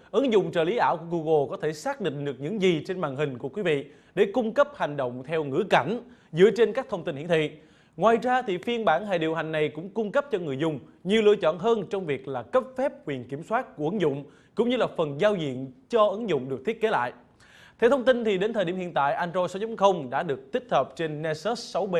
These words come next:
mới, Nexus năm X và H T C One A chín. Tất nhiên là sẽ còn nhiều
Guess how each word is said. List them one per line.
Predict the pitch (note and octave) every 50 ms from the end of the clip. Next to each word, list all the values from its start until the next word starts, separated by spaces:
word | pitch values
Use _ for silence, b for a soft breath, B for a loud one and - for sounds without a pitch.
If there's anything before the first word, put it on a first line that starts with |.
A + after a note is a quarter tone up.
| D3+
mới, | C#3+ D3 E3 A3 C4+ - B B B B B B B
Nexus | G3 A3 A3 G#3+ C4 C4
năm | G3+ F#3+ F3+ G3 A#3+ C4+ -
X | - - -
và | D#3+ C#3+ B2
H | - - G3+ F#3+ -
T | E3+ D3
C | - F3+ F3 D3 - B B B B B B B D3
One | F#3+ F#3+ F3+ F3+
A | - D3+ D#3
chín. | - - E3 G#3 B3 - - B B B B B B B B _
Tất | - D4+ A#3+
nhiên | B3+ C#4 C#4+ C4+ C4
là | B3 G#3
sẽ | F3 A#3 A#3
còn | A3+ A3+ G#3 G3+ G3
nhiều | F#3+ F#3+